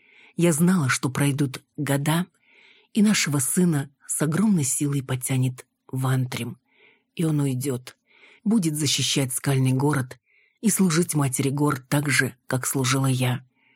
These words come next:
Но пока он принадлежит только мне. Любимый муж выглядел взволнованным, в хорошем смысле, даже как будто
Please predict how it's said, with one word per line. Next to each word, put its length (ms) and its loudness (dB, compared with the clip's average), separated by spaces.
Но 160 -2
пока 320 -2
он 160 2
принадлежит 800 0
только 340 -4
мне. 360 -2
Любимый 460 0
муж 460 0
выглядел 540 4
взволнованным, 960 0
в 100 -8
хорошем 480 0
смысле, 580 -2
даже 300 0
как 180 0
будто 460 -2